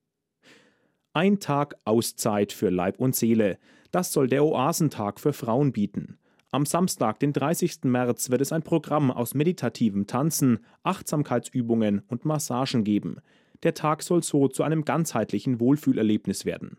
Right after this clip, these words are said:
Der Oasentag für Frauen, den der Kolping Diözesanverband veranstaltet, findet in Bernried am Starnberger See statt. Die Teilnahme kostet fünfundfünfzig Euro. Die Kolping-Jugend lädt ein zur Diözesankonferenz zweitausendneunzehn.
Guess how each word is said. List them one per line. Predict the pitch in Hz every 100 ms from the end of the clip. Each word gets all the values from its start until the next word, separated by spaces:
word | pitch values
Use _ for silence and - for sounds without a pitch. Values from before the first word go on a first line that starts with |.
| _ _ _ _ _ -
Der | 101
Oasentag | 101 101 131 151 127 - 117 -
für | 131
Frauen, | - 123 147 156 127
den | 139
der | 151 156
Kolping | 170 175 180
Diözesanverband | 160 175 - - 143 165 143 120 120
veranstaltet, | 113 127 - 127 123 117 - - _ _
findet | - 190 190
in | 131 107
Bernried | 107 113 101 110 139
am | 123
Starnberger | 113 101 92 92 98 139
See | - 104
statt. | - 87 - - _ _ _ -
Die |
Teilnahme | - 117 135 123 110 101 98 -
kostet | 165 - 180
fünfundfünfzig | - 147 - 117 85 82 - 143 -
Euro. | 85 78 - - _ _ _ _ _ _ _ _ - _ _ _ _ _ _ _
Die | 208
Kolping-Jugend | - 170 127 175 131 120 110 101
lädt | 123 143 123
ein | 131 131
zur | 165
Diözesankonferenz | 147 151 151 175 143 175 - 143 - 110 110 -
zweitausendneunzehn. | - 104 - 107 147 135 120 127 127 120 90 -